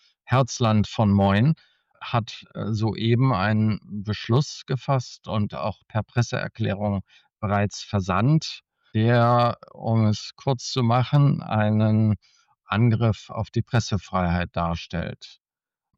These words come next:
Wir erinnern uns, zweitausenddreizehn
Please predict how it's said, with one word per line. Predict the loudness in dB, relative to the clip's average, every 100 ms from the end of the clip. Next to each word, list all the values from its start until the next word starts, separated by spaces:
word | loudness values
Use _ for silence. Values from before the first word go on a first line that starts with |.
| _
Wir | -14 -12 -4 0 2
erinnern | 4 4 4 4
uns, | 4 2 0
zweitausenddreizehn | -2 0 0 2 2 0 0 -2 -2 -2 0 2 0